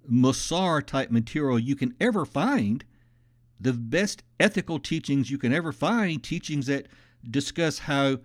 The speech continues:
how to live your life, how to become more righteous, et cetera, et cetera, is found within Judaic Musar writings. For instance,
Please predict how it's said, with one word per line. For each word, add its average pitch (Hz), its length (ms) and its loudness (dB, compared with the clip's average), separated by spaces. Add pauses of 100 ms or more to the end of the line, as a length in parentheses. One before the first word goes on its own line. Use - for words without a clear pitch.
(200)
how 139 200 -2
to 151 140 -2
live 143 220 4
your 127 160 2
life, 127 500 2
how 131 160 -2
to 139 120 -4
become 135 280 -4
more 135 180 0
righteous, 131 500 0
et - 100 -12
cetera, 139 280 -2
et - 100 -12
cetera, 143 260 -2 (840)
is 165 300 -2
found 262 540 2
within 214 420 6
Judaic 185 680 0
Musar 151 520 -2
writings. 151 680 -6 (1700)
For 147 200 -2
instance, - 440 -4